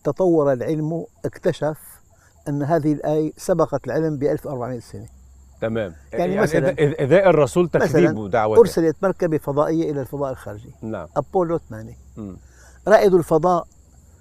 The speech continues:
Speaker 1: في أثناء الرحلة صاح بأعلى صوته: "لقد أصبحنا عميا لا نرى شيئا". ما الذي حصل؟ تجاوزت المركبة، المركبة طبقة الهواء،
Speaker 2: مم.
Speaker 1: فانعدم انتثار الضوء، فصار الجو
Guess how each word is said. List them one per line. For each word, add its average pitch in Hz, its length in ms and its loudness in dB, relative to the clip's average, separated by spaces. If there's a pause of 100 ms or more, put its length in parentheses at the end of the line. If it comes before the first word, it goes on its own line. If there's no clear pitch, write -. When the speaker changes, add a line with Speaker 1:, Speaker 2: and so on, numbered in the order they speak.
(280)
Speaker 1:
في - 200 -2
أثناء 185 320 2
الرحلة 165 560 -2 (180)
صاح 180 420 0
بأعلى 147 400 0
صوته: 139 340 -6 (160)
"لقد 151 280 -4
أصبحنا 147 480 -6
عميا 143 300 -2
لا 147 180 -4
نرى 139 220 -6
شيئا". - 280 -20 (880)
ما 190 80 4
الذي 185 260 4
حصل؟ 143 440 -6 (800)
تجاوزت 165 640 4
المركبة، 147 560 -2 (160)
المركبة 147 540 -2 (140)
طبقة 135 420 -4
الهواء، 110 400 -8 (580)
Speaker 2:
مم. 98 200 -16 (100)
Speaker 1:
فانعدم 165 540 -2
انتثار 143 560 -4
الضوء، 104 320 -10 (1200)
فصار 170 340 0
الجو 165 540 0